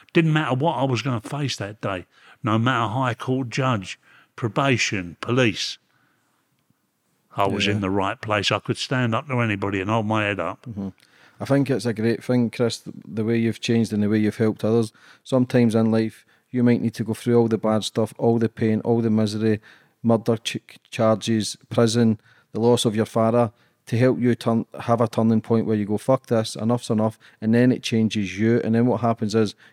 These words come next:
Speaker 2: you come out of prison and then you help change others. Sometimes you might be brought on this planet just for that reason.
Speaker 1: Yeah.
Speaker 2: You might have saved hundreds and hundreds of lives just because you've sacrificed your own, which is a, a,
Speaker 1: But you
Speaker 2: a beautiful
Speaker 1: don't know.
Speaker 2: thing.
Speaker 1: I mean, I've gone and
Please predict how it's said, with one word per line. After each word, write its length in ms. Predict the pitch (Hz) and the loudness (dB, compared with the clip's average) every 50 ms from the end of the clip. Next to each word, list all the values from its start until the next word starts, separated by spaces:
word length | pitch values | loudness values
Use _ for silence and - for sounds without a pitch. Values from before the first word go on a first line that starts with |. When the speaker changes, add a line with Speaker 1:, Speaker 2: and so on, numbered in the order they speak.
| _ | _
Speaker 2:
you 120 | - 127 131 | 0 0 0
come 180 | - - 123 | 2 2 2
out 100 | 117 117 - | 4 4 2
of 100 | - - | 0 -2
prison 320 | - 120 110 107 110 - - | -2 -2 0 0 -2 -4 -2
and 100 | 107 110 | -2 0
then 140 | 110 107 107 | 0 2 0
you 60 | 107 | 0
help 240 | 98 110 110 107 - | 0 0 -2 -2 -4
change 280 | - - 110 107 104 95 - | -4 -4 -2 -2 -2 -2 -2
others. 340 | - 117 113 131 127 120 - - _ _ _ _ _ _ | -2 0 2 2 0 0 -2 -8 _ _ _ _ _ _
Sometimes 580 | - - 127 127 127 - 120 117 117 110 101 101 - - | -4 0 2 2 2 4 4 4 4 4 2 0 -4 -8
you 220 | - 107 120 117 | -2 2 4 6
might 260 | 113 117 113 90 98 | 6 4 4 2 -2
be 140 | - 110 107 | -4 -4 -4
brought 240 | - - 117 113 107 | -2 0 0 0 2
on 60 | 85 | 2
this 120 | 110 107 | 0 -2
planet 400 | - - - 110 107 107 101 - | -4 -4 -4 -2 -2 -2 -2 -4
just 200 | - - 113 - | -4 -6 -6 -6
for 120 | - - 110 | -4 -4 -2
that 220 | 98 107 101 67 98 | -2 -2 -2 -2 -2
reason. 300 | 107 110 104 120 123 117 | -2 -2 0 0 0 2
Speaker 1:
Yeah. 240 | 113 107 101 95 82 - _ _ _ | 2 0 0 -2 -6 -12 _ _ _
Speaker 2:
You 120 | 123 123 | 6 6
might 80 | 127 123 113 | 6 6 6
have 100 | 98 - | 4 0
saved 240 | - - 117 110 - - | 0 0 0 0 2 2
hundreds 340 | 127 123 120 120 110 92 | 2 2 2 2 0 -2
and 100 | 110 104 | -2 0
hundreds 260 | 101 110 107 104 95 - | 0 0 0 0 0 0
of 100 | 107 101 | 0 0
lives 200 | 107 110 104 - | 0 0 -2 -2
just 160 | - 107 - | -6 -6 -6
because 400 | - 104 - - 110 104 95 101 | -6 -6 -2 0 0 0 0 -2
you've 160 | 110 107 - | -4 -4 -2
sacrificed 680 | - 117 107 107 - 107 98 - 110 107 104 98 - - | -2 -2 -2 -2 -4 -8 -8 -4 -4 -2 -2 -4 -4 -6
your 120 | 104 101 | -4 -2
own, 220 | 110 117 123 127 - _ _ _ _ | 0 0 0 0 -2 _ _ _ _
which 200 | - 113 110 - | -10 -8 -8 -4
is 60 | 107 | -2
a, 160 | 107 107 104 - _ _ _ _ | -2 -2 -2 -4 _ _ _ _
a, 120 | - 107 110 | -4 -4 0
Speaker 1:
But 120 | - 143 | 0 2
you 120 | 143 143 143 | 2 2 2
Speaker 2:
a 20 | |
beautiful 220 | 131 143 127 156 160 | 2 2 2 2 0
Speaker 1:
don't 100 | 151 147 | 2 2
know. 180 | 160 170 160 131 | 2 2 2 2
Speaker 2:
thing. 80 | 110 | 2
Speaker 1:
I 80 | 104 110 | 2 2
mean, 180 | 123 127 127 139 | 2 2 2 2
I've 200 | 156 160 131 - | 0 0 -2 0
gone 180 | 139 127 120 117 | 0 2 2 2
and 160 | 113 123 | 2 0